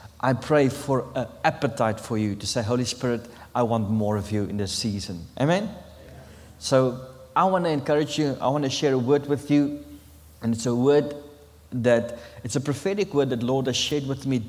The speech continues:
for this year, twenty nineteen. And I'm sharing this wherever I go, and I'm speaking it. So as I'm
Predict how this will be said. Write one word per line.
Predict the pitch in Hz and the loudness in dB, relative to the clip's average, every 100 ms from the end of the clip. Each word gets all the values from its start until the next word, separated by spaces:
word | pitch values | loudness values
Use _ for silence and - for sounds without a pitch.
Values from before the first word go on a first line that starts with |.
| - | -10
for | - 135 131 | -6 -2 -2
this | 117 117 - | 0 -2 -2
year, | 113 110 | -2 -4
twenty | 110 117 110 | -2 -2 -2
nineteen. | 101 101 107 107 113 101 - - - - - | 0 -2 -2 -4 -6 -6 -8 -16 -20 -18 -6
And | 113 | -2
I'm | 120 | -2
sharing | - 160 156 156 | -2 0 2 2
this | 139 - | 0 0
wherever | 113 110 131 | -2 -2 0
I | 135 135 | 0 0
go, | 117 123 131 | 0 2 2
and | 127 | 0
I'm | 107 104 | -2 -4
speaking | - - 131 143 | -4 -4 -4 -4
it. | 135 | -4
So | 127 104 | -2 -2
as | 123 135 - | 0 -2 -2
I'm | 135 123 | -2 -4